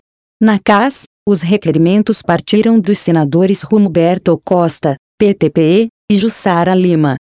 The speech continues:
P S D B. Na C D R, foram feitos por Dorinha Seabra, União T O,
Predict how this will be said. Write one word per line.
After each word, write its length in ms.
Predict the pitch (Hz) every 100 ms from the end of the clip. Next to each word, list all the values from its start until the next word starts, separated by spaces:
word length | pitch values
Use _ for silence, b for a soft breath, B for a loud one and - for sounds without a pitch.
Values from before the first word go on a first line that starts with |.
| _ -
P 80 |
S 420 | 202 170 160 - 170
D 340 | 151 185 190 185
B. 300 | 175 147 127 _ _ _ -
Na 140 | 190
C 280 | 156 - 190
D 100 | 165
R, 440 | 185 160 175 165 185 - _
foram 200 | 180 175
feitos 460 | - 190 196 196 -
por 180 | 240
Dorinha 480 | 185 180 165 196 202
Seabra, 500 | - 180 170 156 127 - _
União 380 | 196 180 175 190
T 160 | - 214
O, 220 | 185